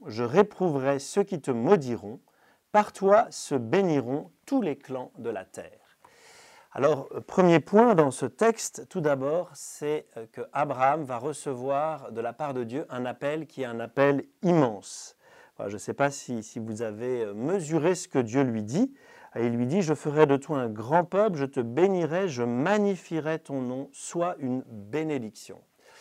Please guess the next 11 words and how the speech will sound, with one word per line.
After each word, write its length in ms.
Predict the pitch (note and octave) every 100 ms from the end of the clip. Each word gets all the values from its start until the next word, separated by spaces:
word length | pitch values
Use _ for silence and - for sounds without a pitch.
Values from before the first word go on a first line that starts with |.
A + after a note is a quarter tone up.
| - - - _ -
Euh, 40 | -
c'est 180 | - B2+
la, 140 | B2+
la 120 | B2+ A#2
première 380 | - F3+ E3+
chose 320 | - G#3+ A3 -
que 100 | D#3+
nous 100 | C#3+
pouvons 320 | D3+ C3+ C3
retenir, 640 | C#3+ C#3+ D3 C#3 E3 E3+ -
c'est, 640 | - - - C3+ C#3+ D3